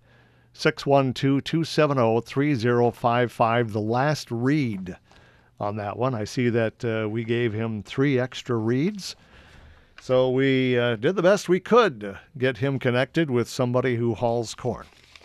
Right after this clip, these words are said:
Otherwise, that, uh, is all we have in the paid-for file. Anything to buy, sell, trade, rent, give away. We got about a minute and a half to go, and then we're gonna shut things down, get ready for network news from N B C at the top of the hour.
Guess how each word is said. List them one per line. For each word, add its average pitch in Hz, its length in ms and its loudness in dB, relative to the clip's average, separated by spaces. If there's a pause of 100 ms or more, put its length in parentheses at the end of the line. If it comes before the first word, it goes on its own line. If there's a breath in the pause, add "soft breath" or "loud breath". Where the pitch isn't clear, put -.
(680 loud breath)
Otherwise, 175 560 6
that, 151 380 2
uh, 151 260 6 (120)
is 123 200 -4
all 143 180 6
we 131 120 2
have 139 220 2
in 127 100 -2
the 110 60 -2
paid-for 131 560 0
file. 151 540 0 (760 soft breath)
Anything 151 440 2
to 123 60 2
buy, 147 260 4
sell, 160 340 2
trade, 165 380 2
rent, 143 260 2
give 143 220 4
away. 143 320 4
We 143 100 -4
got 131 180 4
about 123 280 2
a 120 40 2
minute 139 320 0
and - 80 -10
a 117 60 -2
half 135 300 -2
to 131 100 -4
go, 151 340 2
and 147 120 -4
then 123 100 -2
we're 127 140 -2
gonna 120 160 -2
shut 135 240 -4
things 127 340 -4
down, 139 400 0
get 120 180 -4
ready 120 280 0
for 110 440 0
network 117 460 -4
news 123 260 2
from 104 220 -8
N 117 140 -4
B 113 160 0
C 131 260 -2
at 120 80 -2
the - 80 -12
top 120 380 -2
of 107 40 -10
the 110 140 -4
hour. 123 320 0